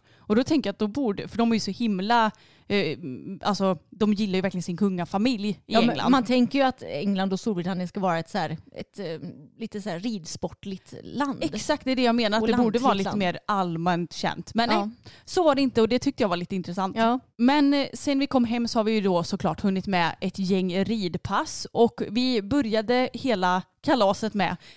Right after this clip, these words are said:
Speaker 1: att rida lite dressyr på hästarna. Och Fokus, han kände så otroligt fin.
Speaker 2: Ja.
Speaker 1: Det var så roligt för att jag,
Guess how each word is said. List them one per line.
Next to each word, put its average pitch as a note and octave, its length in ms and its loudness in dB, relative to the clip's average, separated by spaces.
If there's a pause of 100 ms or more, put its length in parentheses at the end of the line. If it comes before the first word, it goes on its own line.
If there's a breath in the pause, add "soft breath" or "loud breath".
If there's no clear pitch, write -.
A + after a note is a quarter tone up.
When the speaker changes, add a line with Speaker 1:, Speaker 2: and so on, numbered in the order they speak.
Speaker 1:
att G#3+ 220 -4
rida A3+ 240 0
lite F#3 180 -2
dressyr D4 480 0
på D4 100 0
hästarna. B3+ 400 -4 (340 soft breath)
Och - 360 4 (240)
Fokus, - 800 -2 (260 soft breath)
han B3 480 0
kände A#3+ 360 -4
så - 160 -10
otroligt - 460 -8
fin. - 340 -12
Speaker 2:
Ja. G3+ 220 -6 (200)
Speaker 1:
Det C4+ 80 0
var C#4+ 120 4
så A#3+ 140 2
roligt G3 300 2
för A3+ 80 2
att - 160 -2 (100)
jag, A#3+ 440 4